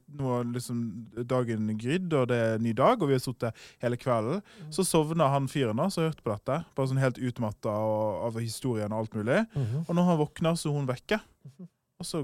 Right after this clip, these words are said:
Speaker 1: drar han på jakt etter henne.
Speaker 2: Og finner henne ikke.
Speaker 1: Nei.
Speaker 2: Jeg har ikke funnet henne. Ikke ennå. Eh, hvis han hadde en tanke om at, eh, han hadde jo en sånn, når han dro ut der og møtte henne første gangen, så var han litt usikker på om hun kanskje var en prostituert.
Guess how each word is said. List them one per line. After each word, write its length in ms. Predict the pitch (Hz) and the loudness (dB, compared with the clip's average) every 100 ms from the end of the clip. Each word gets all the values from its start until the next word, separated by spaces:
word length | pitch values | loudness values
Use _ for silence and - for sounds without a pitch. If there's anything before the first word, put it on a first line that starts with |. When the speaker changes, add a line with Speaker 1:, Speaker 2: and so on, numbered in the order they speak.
| 127 | -2
Speaker 1:
drar 140 | 123 | -2
han 80 | 113 | 0
på 120 | 113 | -2
jakt 200 | 104 - | -6 -6
etter 160 | 98 92 | -12 -12
henne. 160 | 82 - _ _ _ | -12 -16 _ _ _
Speaker 2:
Og 140 | 131 120 | -4 -2
finner 240 | 107 90 | -2 -4
henne 80 | 92 | -4
ikke. 160 | 90 - _ _ 302 | -8 -12 _ _ -16
Speaker 1:
Nei. 80 | - 135 | -6 2
Speaker 2:
Jeg 100 | 139 | 2
har 100 | 120 | 2
ikke 140 | 120 | 0
funnet 160 | 131 104 | -2 -2
henne. 280 | 110 107 131 - _ _ - | -4 -4 -6 -10 _ _ -8
Ikke 200 | 131 139 104 | -4 -2 -2
ennå. 160 | 98 - _ _ _ _ _ _ _ _ _ _ _ _ _ | -4 -10 _ _ _ _ _ _ _ _ _ _ _ _ _
Eh, 920 | 160 151 147 143 143 143 139 285 269 - 131 | -2 2 4 4 6 6 6 6 6 2 2
hvis 220 | 190 - - | 0 2 2
han 240 | 196 240 110 82 - _ _ _ _ _ _ - | 2 2 -2 -4 -10 _ _ _ _ _ _ 0
hadde 200 | 165 127 | 2 4
en 100 | 131 | 2
tanke 380 | 147 - 113 101 - - _ _ - | 0 -2 -8 -8 -10 -20 _ _ 2
om 240 | 127 135 143 | 4 4 2
at, 280 | 127 - - | -2 -2 0
eh, 540 | 131 127 123 127 123 123 | 2 4 4 4 4 2
han 120 | 139 | 2
hadde 160 | 123 143 | 2 2
jo 60 | 214 | 2
en 60 | |
sånn, 180 | 175 127 123 - _ _ 120 | 2 0 -4 -10 _ _ -2
når 100 | 120 | 0
han 60 | 117 | 0
dro 140 | 113 101 | -2 -2
ut 60 | 139 | 0
der 160 | 143 | 0
og 120 | 147 | 2
møtte 220 | 127 - 101 | 0 0 -4
henne 100 | 113 | -4
første 160 | 92 | -2
gangen, 220 | 110 180 208 | -2 0 0
så 120 | 165 | -2
var 120 | 117 | -2
han 80 | 170 | 0
litt 120 | 233 | -2
usikker 280 | 240 - 104 | -4 -4 -4
på 80 | 131 | -2
om 60 | 135 | -2
hun 40 | |
kanskje 280 | 156 127 110 | 0 -2 0
var 100 | 104 | -2
en 80 | 107 | -2
prostituert. 640 | 110 123 113 165 226 | -6 -10 -2 -2 -2